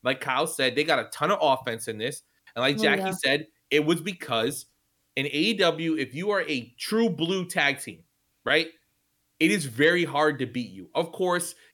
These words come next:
Speaker 1: because of this whole M J F Punk thing, the good guys are gonna go over, but they went over because of shenanigans. Tully got involved, this person got involved. There was all these other outside things that led to them winning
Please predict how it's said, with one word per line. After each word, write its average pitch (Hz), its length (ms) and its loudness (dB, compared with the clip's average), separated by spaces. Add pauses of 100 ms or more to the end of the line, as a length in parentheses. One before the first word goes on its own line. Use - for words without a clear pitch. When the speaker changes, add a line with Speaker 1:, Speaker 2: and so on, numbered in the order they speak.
(120)
Speaker 1:
because 147 340 0
of 151 80 -2
this 151 120 -2
whole 160 380 6
M 160 160 2
J 160 160 2
F 156 160 2
Punk 127 240 0
thing, 123 200 -2 (200)
the 139 80 2
good 135 220 2
guys 156 260 4
are 147 60 -2
gonna 151 140 0
go 127 180 0
over, 123 320 4
but 147 180 -2
they 185 100 4
went 190 220 2
over 185 300 6
because 160 360 0
of 156 80 4
shenanigans. 143 720 -4
Tully 160 240 2
got 143 200 2
involved, 135 400 2
this 151 140 2
person 151 320 -2
got 135 180 2
involved. 131 320 0
There 151 80 8
was 151 140 4
all 175 140 2
these 185 180 -2
other 175 180 2
outside 156 540 0
things 156 260 0 (320)
that 151 140 4
led 156 320 4
to 165 100 -4
them 135 200 2
winning 131 260 -4